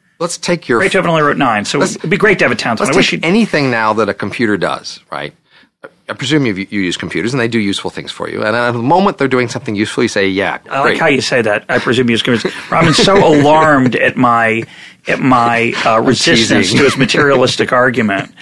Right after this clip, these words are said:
Speaker 2: He's gotta, he's gotta reduce me. Thinks I'm somewhere in, like, sixteen fifty, eh, maybe Newtonian, sort of, kind of. But okay, go ahead.
Speaker 1: So, so if you, there are ways with, like, certain diagnostic things to actually see the individual memory in the computer and see which bits are flipped on or off,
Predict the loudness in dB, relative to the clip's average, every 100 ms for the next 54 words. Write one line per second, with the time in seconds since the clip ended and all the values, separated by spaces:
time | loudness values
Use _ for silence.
0 | -20 -8 -4 0 2 4 4 2 2 2
1 | 2 2 2 2 0 0 -2 -8 -4 0
2 | 2 2 2 4 4 4 2 0 -2 -2
3 | 0 0 0 0 0 0 0 -2 -4 -18
4 | -20 -8 -2 2 4 4 2 2 2 2
5 | 2 0 0 2 2 0 0 2 2 0
6 | 0 -2 -2 -12 -8 -2 2 2 2 2
7 | 2 -2 -8 -20 -20 _ -6 0 2 2
8 | 0 -6 -8 -2 -4 -4 -16 -14 -10 0
9 | 2 4 4 4 2 0 0 0 -2 -2
10 | -2 0 0 0 -2 -6 -8 -6 -6 -6
11 | -6 -6 -4 -4 -6 -6 -8 -6 -4 -4
12 | -2 -4 -4 -6 -8 -8 -8 -10 -10 -12
13 | -16 -18 -14 -12 -12 -14 -12 -12 -10 -10
14 | -12 -16 -18 -16 -14 -12 -12 -8 -8 -8
15 | -14 -16 -20